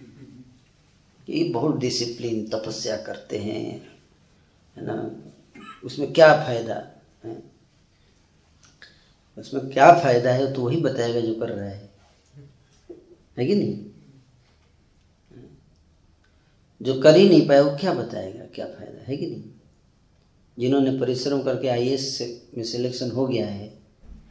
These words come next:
वही बता सकते हैं ना कि क्या फ़ायदा है उस तपस्या का, जब मैं तैयारी में करता था। इस और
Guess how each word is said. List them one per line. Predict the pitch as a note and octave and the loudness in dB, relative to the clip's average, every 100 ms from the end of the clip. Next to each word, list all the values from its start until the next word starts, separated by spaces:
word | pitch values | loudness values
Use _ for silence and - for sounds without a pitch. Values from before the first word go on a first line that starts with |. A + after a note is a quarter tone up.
| - - _ | -20 -20 _
वही | C3+ | 2
बता | D3+ C#3 B2+ | 4 4 2
सकते | A#2+ A#2+ - | 0 -4 -4
हैं | A#2 | -2
ना | |
कि | A#2 | -2
क्या | - - C#3+ | -2 0 2
फ़ायदा | C3+ B2+ B2+ B2+ | 2 2 2 4
है | |
उस | B2 - - - - _ _ _ _ | 2 0 -10 -18 -20 _ _ _ _
तपस्या | B2+ B2+ A#2+ B2+ A#2 | -6 -4 -2 0 0
का, | A#2+ | -2
जब | A2+ A2+ | -4 -4
मैं | A2+ | -6
तैयारी | - A#2+ A#2 | -4 -4 -4
में | A#2 A2 | -6 -8
करता | - - | -8 -8
था। | G#2+ - A#2+ | -12 -14 -12
इस | A#2+ | -2
और | D3+ | 0